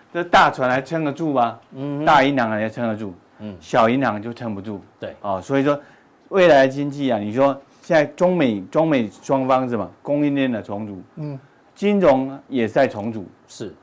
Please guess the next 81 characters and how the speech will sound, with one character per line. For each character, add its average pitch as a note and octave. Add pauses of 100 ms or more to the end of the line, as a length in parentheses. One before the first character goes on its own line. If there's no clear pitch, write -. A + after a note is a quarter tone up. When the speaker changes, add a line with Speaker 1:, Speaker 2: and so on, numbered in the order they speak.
Speaker 1:
哦， G2
所 B2+
以 B2
说 C3+
美 A2
国 F#2+
就 G#2+
是 G#2+
这 A2
样 F#2+
子 F#2
啊， G#2+
Speaker 2:
嗯 A2+
哼。 -
Speaker 1:
这 A#2+
个 A#2
是 A#2 (880)
大 B2+
银 B2
行 A2
跟 C3
小 G2+
银 A2
行 G#2
之 G#2+
间 A2+ (220)
啊， G#2+
这 A2+
个， G#2 (540)
这 B2+
个 A2
整 G2
个， F#2+
整 G2+
个 G2
结 A2+
构 C#3+
啊， G#2 (260)
啊， F#2
在 A2+
改 F2+
变。 G2 (280)
Speaker 2:
所 C#3
以 B2
大 F#3
银 D#3
行 C#3 (220)
可 A#2
能 B2+
陆 F3+
陆 E3
续 D3+
续 D3+
并 C#3+
购 C3
很 F#2
多 G#2+
小 E2
银 F#2
行。 - (100)
Speaker 1:
对， C#3+
Speaker 2:
哦。 G2+
Speaker 1:
以 A2
后 C#3+
会 C#3+
这 C#3
样， A#2+
Speaker 2:
对， B2
这 C#3
个 C3+
趋 A2+
势 B2
会 B2+
出 -
来。 -
Speaker 1:
以 B2
后 -
会 A#2+
这 G#2
样 F#2+
啊。 F2